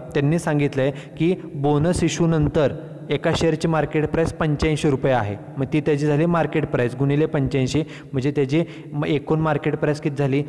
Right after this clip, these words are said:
तर पंच्याऐंशी हजार रुपये. आपण नेहमी valuation करताना, closing इन्व्हेस्टमेंटचं valuation करताना cost or market price, whichever is less, ह्याप्रमाणे करतो.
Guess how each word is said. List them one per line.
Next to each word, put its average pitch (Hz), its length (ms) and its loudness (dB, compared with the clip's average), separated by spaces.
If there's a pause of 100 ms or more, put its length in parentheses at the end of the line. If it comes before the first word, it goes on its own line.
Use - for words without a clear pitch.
(220)
तर 151 80 -4
पंच्याऐंशी 139 580 0
हजार 127 260 0
रुपये. 120 240 -4 (420)
आपण 160 280 -4
नेहमी 156 540 0 (260)
valuation 156 640 2
करताना, 135 560 0 (580)
closing 160 460 2 (220)
इन्व्हेस्टमेंटचं 156 640 0
valuation 151 460 2
करताना 135 520 -2 (440)
cost 156 380 2 (300)
or 160 140 4
market 156 440 0 (100)
price, 156 220 2
whichever 143 400 0
is 147 200 0
less, 147 220 2
ह्याप्रमाणे 135 480 0
करतो. 131 380 -2